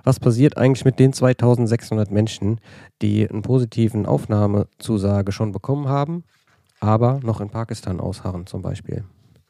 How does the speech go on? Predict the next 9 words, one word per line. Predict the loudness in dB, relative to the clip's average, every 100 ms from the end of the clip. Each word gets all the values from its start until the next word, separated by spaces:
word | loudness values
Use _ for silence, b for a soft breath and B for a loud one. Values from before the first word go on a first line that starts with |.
| b b b b b b b b _ _
Da | 0 0
stehen, | 0 -2 -2
glaube | 0 0 0
ich, |
die | -4 -6
Karten | -4 -4 -6
nicht | -6
besonders | -6 -4 -6 -8
gut. | -8 -10 -10